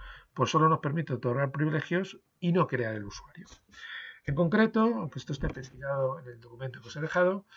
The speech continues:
en las versiones de los servidores M S Q L, versiones cinco,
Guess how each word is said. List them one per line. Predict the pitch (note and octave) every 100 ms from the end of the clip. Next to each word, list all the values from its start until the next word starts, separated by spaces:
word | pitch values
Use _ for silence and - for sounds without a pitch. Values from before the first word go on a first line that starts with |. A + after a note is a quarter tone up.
| - - - _
en | -
las | C#3+ C3
versiones | B2 - D3+ C#3+ C#3 C3 B2+ B2 A#2 C3+
de | C3+
los | C3 B2
servidores | - A#2+ A#2+ B2
M |
S | B2 B2
Q | B2+
L, | C3
versiones | A#2 C3 B2 -
cinco, | F#3 D#3+ E3+ G#3